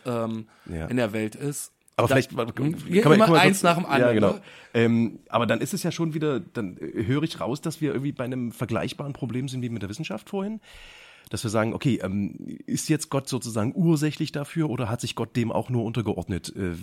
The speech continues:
Speaker 2: in seiner Offenbarung der Regeln, ne? Also dem zugrunde liegenden,
Speaker 1: Genau,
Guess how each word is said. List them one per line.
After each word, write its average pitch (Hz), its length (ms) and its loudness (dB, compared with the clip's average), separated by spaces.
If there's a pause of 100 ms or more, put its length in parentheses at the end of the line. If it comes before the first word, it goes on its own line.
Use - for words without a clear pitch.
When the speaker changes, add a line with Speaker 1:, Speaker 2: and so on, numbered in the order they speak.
(100)
Speaker 2:
in 85 280 -6
seiner 85 240 -2
Offenbarung 82 400 -4
der 82 140 -4
Regeln, 82 260 -4
ne? 98 100 -4
Also 104 200 -2 (360)
dem 87 260 -2
zugrunde 110 360 0
liegenden, 98 580 0 (140)
Speaker 1:
Genau, 180 180 -4